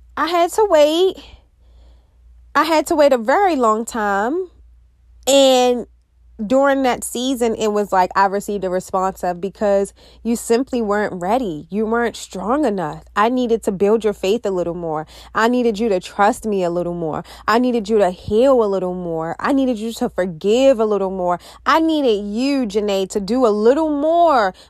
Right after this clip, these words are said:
before I put this on your plate." And it's like, "Okay. Okay, so you really are looking out for me." I feel it. I feel it. I feel it. I feel you, God. I'm here for it.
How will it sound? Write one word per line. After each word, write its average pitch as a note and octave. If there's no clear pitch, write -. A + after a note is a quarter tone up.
before A#3+
I A3
put -
this G3+
on F#3+
your F3
plate." -
And A#3+
it's B3+
like, E3+
"Okay. G#4
Okay, A4
so G4+
you G4
really B4
are C5
looking D4+
out B3+
for A3+
me." F#3
I D#4+
feel F4+
it. A3+
I G#3
feel C4+
it. G#3+
I G3+
feel A3
it. F#3
I G3
feel A3
you, G3
God. F3
I'm F#3+
here G#3
for -
it. -